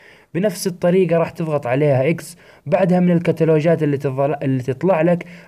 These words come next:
راح تضغط إكس على أحدها، بعدها راح تضغط مربع عشان يطلع لك إياها بشكل كامل ويظهر لك جميع البنطلونات أو الجنزات اللي ممكن تشتريها. طبعا عندك تقريبا عشرة بنطلونات ممكن تشتريها،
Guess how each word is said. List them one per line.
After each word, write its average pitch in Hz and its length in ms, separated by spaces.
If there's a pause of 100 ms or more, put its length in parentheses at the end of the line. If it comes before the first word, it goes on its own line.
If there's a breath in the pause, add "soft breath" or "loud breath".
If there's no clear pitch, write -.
راح 185 140
تضغط 175 400
إكس 170 220
على 139 220
أحدها، 151 640
بعدها 139 480
راح 131 160
تضغط 139 400
مربع 160 540 (320 loud breath)
عشان 147 400
يطلع 135 360
لك 127 220
إياها 127 420
بشكل 123 640 (220)
كامل 156 540 (300 loud breath)
ويظهر 139 380
لك 147 240
جميع 127 420
البنطلونات 123 840
أو 120 140
الجنزات 117 600
اللي 107 120
ممكن 113 360
تشتريها. 113 640 (720 soft breath)
طبعا 175 400
عندك 190 320
تقريبا 175 800
عشرة 156 440
بنطلونات 147 680
ممكن 139 340
تشتريها، 151 720